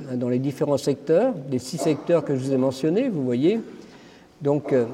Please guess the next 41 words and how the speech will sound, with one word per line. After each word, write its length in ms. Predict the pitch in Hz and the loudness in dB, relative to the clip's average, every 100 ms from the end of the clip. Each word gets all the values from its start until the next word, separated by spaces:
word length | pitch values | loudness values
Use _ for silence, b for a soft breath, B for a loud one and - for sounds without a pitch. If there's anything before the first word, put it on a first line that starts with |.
| - | 0
alors 160 | 143 170 | 4 6
il 60 | |
y 20 | |
en 40 | 208 | 8
a 80 | 220 | 8
qui 120 | 208 | 4
prennent 240 | - 196 | 6 8
des 120 | 180 | 8
photos, 420 | 170 180 240 233 - | 6 4 4 4 2
s'il 140 | 185 | 2
y 40 | |
en 120 | 190 220 | 4 4
a 80 | |
qui 160 | 208 190 | 2 2
veulent 200 | 175 180 | 4 6
la, 140 | 151 | 6
la 160 | 131 131 | 4 0
présentation, 840 | - 185 180 175 156 - 214 220 139 | 0 2 2 2 0 2 2 2 2
je 140 | 147 | 2
vais 40 | |
la 140 | 143 147 | 4 4
laisser 260 | 180 - | 2 0
sur 220 | 214 165 147 | -2 0 0
le 100 | 151 | -2
site, 320 | - 202 151 | -2 -4 -2
hein, 60 | 131 | -2
vous 180 | 127 | 0
allez 160 | 131 135 | 0 2
la 120 | 135 | 0
prendre, 340 | 135 - 151 - | 0 -2 -2 -2
je 80 | |
pense 220 | - 135 - | -6 -6 -6
que 80 | |
vous 180 | 123 123 | -8 -2
aurez 140 | 127 131 | 0 0
le 40 | |
droit 200 | 151 190 | 2 2
de 80 | 151 | 2
la 80 | 131 | -2
prendre, 340 | - 107 | -4 -10
hein. 80 | 107 | -10